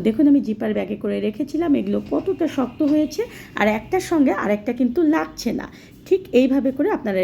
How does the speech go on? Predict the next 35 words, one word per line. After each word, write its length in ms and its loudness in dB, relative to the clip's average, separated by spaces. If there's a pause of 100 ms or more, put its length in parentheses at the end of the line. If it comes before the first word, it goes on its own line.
(100)
রেখে 200 -4
দেবেন। 240 -4
আর 100 -2
ভাজার 420 0
নিয়ম 380 4
হচ্ছে 280 -4 (340)
আপনারা 320 -4
ভাজার 520 0
আধা 320 0
ঘন্টা 360 2
আগে 360 0
বা 140 2
তিরিশ 420 -2
মিনিট 280 4
আগে 280 -2
এগুলোকে 340 0
বের 320 2
করে 280 0
রেখে 260 2 (380)
তারপরে 440 -4
ভাজবেন। 480 -8 (340)
গরম 440 2 (100)
তেলে 280 2
দেওয়ার 360 -2
পরে 340 -2
আপনারা 360 -4
মাঝারি 580 2 (260)
লো 140 4 (180)
আঁচে 400 -4
বলগুলোকে 640 -2
ভাজবেন, 500 -4
তাহলে 360 0
দেখবেন 420 0
যে 120 4 (340)
এগুলো 320 2